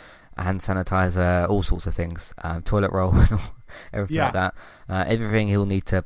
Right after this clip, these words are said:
Speaker 1: survive, basically, uh, and also gives him a plate. Uh, keep that in mind. Uh, when Jesse,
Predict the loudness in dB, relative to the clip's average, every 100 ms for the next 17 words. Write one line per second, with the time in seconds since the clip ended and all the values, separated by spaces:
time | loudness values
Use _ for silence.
0 | -4 -8 -4 -2 -4 -6 -12 -10 -10 -8
1 | -6 -8 -10 _ -12 -6 -2 -2 -4 -6
2 | -6 -6 -6 -6 -6 -4 0 0 -2 -12
3 | _ -20 _ _ _ -16 -10 -8 -6 -6
4 | -6 -6 -4 -4 -6 -10 -16 -12 -4 0
5 | 2 2 0 0 -2 0 0 0 0 -2